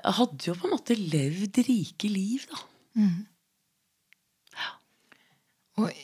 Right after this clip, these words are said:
Speaker 2: i, akkurat, eh, i disse dager så er det nok en gang en slags, eh, debatt om, eh, eh, rollen til de som kommer østfra, nemlig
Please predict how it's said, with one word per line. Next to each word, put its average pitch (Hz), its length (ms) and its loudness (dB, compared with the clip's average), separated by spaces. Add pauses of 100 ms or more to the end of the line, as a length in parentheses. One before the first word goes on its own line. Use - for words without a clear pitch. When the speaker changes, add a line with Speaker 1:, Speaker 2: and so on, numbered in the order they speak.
(120)
Speaker 2:
i, 180 500 4
akkurat, 170 560 -2
eh, 156 320 0
i 160 80 -2
disse 170 360 -2
dager 143 420 0
så 190 160 -2
er 180 160 2
det 151 380 0 (540)
nok 160 300 -2
en 151 140 2
gang 143 220 2
en 147 100 0
slags, - 440 -6
eh, 143 300 -2 (520)
debatt 139 560 -6
om, 147 260 -2
eh, 147 160 -2 (880)
eh, 156 720 -2 (460)
rollen 156 640 2
til 139 500 0
de 135 120 -4
som 147 180 0
kommer 147 320 0
østfra, 165 520 0
nemlig 156 560 2